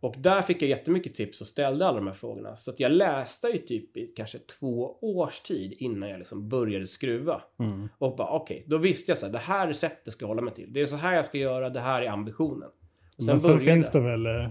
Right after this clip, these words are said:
Speaker 2: lite olika självutnämnda experter också som
Speaker 1: Ja,
Speaker 2: har
Speaker 1: ja, inte så lite heller. Det finns ganska många. Ibland har jag fått höra att jag själv är en självutnämnd expert. Men det, det hoppas jag, så hoppas jag att den generella bilden av mig inte är.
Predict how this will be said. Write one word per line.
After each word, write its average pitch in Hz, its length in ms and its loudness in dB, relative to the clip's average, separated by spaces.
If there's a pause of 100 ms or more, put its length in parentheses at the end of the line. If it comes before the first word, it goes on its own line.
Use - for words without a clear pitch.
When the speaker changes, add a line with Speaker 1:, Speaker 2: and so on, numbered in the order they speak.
(120)
Speaker 2:
lite 131 300 -2
olika 131 680 -2
självutnämnda 113 760 -4
experter 110 460 0
också 120 300 -6
som 123 140 0
Speaker 1:
Ja, 107 60 -2
Speaker 2:
har 110 120 -2
Speaker 1:
ja, 165 380 8
inte 151 240 -2
så 170 100 0
lite 160 360 4
heller. 120 200 4
Det 120 80 -4
finns 147 140 2
ganska 139 180 4
många. 139 540 6 (140)
Ibland 185 320 6
har 190 60 4
jag 175 100 0
fått 156 80 0
höra 147 100 6
att 131 80 2
jag 135 100 4
själv 175 340 4
är 120 100 0
en 113 80 -4
självutnämnd 107 580 -2
expert. - 520 -8
Men 135 140 -4
det, 156 480 4
det 147 220 2
hoppas 170 420 4
jag, 120 180 -2
så 170 180 2
hoppas 151 240 -2
jag 117 180 -2
att 117 240 -10
den 120 100 -2
generella 113 500 0
bilden 123 260 0
av 110 60 0
mig 101 140 -2
inte 101 220 -8
är. 117 320 -8